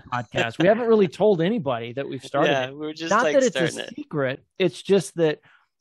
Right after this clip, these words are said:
Speaker 1: we, we thought, "Well, it's not
Speaker 2: We're
Speaker 1: ready yet." And then
Speaker 2: not
Speaker 1: we
Speaker 2: really
Speaker 1: invited
Speaker 2: ready.
Speaker 1: you on the show, and we invited a couple other, we got a couple other guests lined up, and y'all started posting on LinkedIn about it, and, and which is
Speaker 2: Oh,
Speaker 1: awesome.
Speaker 2: yeah,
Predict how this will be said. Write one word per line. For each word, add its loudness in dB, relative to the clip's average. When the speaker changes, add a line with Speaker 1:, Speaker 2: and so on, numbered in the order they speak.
Speaker 1:
we, -4
we -2
thought, 0
"Well, 4
it's 0
not 0
Speaker 2:
We're -2
Speaker 1:
ready 4
yet." -4
And -2
then 2
Speaker 2:
not 0
Speaker 1:
we -2
Speaker 2:
really -2
Speaker 1:
invited -2
Speaker 2:
ready. -8
Speaker 1:
you -4
on -2
the -6
show, -2
and -8
we -8
invited -2
a -6
couple -4
other, 0
we -2
got 0
a 0
couple -6
other -2
guests -8
lined -6
up, -2
and 0
y'all 4
started 0
posting -2
on 2
LinkedIn -2
about 2
it, 2
and, -8
and -6
which 2
is -6
Speaker 2:
Oh, -4
Speaker 1:
awesome. 2
Speaker 2:
yeah, 0